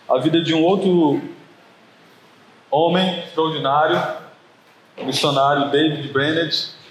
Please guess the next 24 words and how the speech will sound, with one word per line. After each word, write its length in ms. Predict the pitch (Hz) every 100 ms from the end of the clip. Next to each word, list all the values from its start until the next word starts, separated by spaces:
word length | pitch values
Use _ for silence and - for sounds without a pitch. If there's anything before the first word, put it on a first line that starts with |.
| - - - - -
Como 220 | - 147 147
nós 460 | 147 147 147 147
falamos, 640 | 143 143 160 175 135 - -
mencionamos 880 | 127 - 139 160 165 127 - - - - - - - - - - - - - - -
domingo 340 | 117 135 139 135
passado, 640 | 127 - 147 151 147 151 - - - - _ _ - -
é 80 | 135
de 100 | 143
grande 200 | 185 220
importância 640 | - 165 156 160 160 151
para 180 | - 147
a 20 |
igreja 560 | 131 139 156 151 139 123
nós 400 | 135 139 139 139
refletirmos 880 | 151 160 143 - 175 160 143 -
o 120 | 143 139
passado, 920 | 165 156 - 156 147 151 175 180 - -
ou 120 | -
pensarmos 680 | 160 151 - 156 160 156 131
o 60 |
passado, 680 | 139 127 - 135 135 139 147 - - _ _ _ _ _ _ - _ _ - - - - - - - - - - - - - - -
principalmente 640 | - 160 170 165 160 160 -
quando 280 | 160 156 151
nós, 880 | 147 143 143 139 - - - -